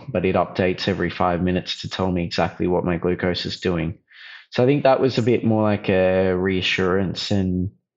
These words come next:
it makes you kind of think less about diabetes in a way.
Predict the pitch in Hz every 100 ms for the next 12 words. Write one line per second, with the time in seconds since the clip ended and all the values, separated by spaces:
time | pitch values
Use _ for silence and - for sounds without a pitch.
0 | _ _ _ - 131 156 151 - 160 143
1 | 135 135 123 113 104 - _ _ _ _
2 | - - 131 113 - - - - 104 101
3 | - 107 95 85 - - _ _ _ -
4 | 104 95 95 90 87 87 87 85 85